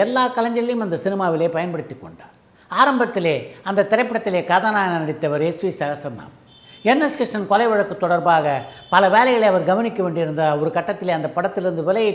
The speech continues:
கொண்டார் எஸ் வி சகஸ்ரநாமம். அதைத் தொடர்ந்து அந்த படத்திலே கதாநாயகனாக டி ஆர் மகாலிங்கம் நடித்தார். நாடகத்திலே வி கே ராமசாமி என்ன வேடம் ஏற்றிருந்தாரோ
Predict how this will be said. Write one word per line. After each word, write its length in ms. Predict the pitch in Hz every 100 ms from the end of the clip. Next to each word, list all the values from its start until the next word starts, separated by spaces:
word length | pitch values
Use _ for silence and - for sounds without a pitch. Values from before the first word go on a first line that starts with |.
| 196
கொண்டார் 340 | 147 147 151 151
எஸ் 120 | 175
வி 60 | 160
சகஸ்ரநாமம். 560 | 127 120 - - - - _ _ - - 160
அதைத் 220 | 214 214
தொடர்ந்து 400 | 208 208 185 175
அந்த 160 | 160 160
படத்திலே 400 | 175 175 175 165
கதாநாயகனாக 760 | 165 185 180 165 151 147 135 120 - - -
டி 100 | 247
ஆர் 180 | 233 165 147
மகாலிங்கம் 440 | 151 160 151 143 113
நடித்தார். 380 | - - - _ _ _ _ 185
நாடகத்திலே 520 | 233 277 254 214 196 247
வி 60 | 254
கே 140 | 233
ராமசாமி 520 | 196 180 175 175 165 208
என்ன 140 | 240
வேடம் 280 | 214 196 175
ஏற்றிருந்தாரோ 600 | 180 180 170 160 160 160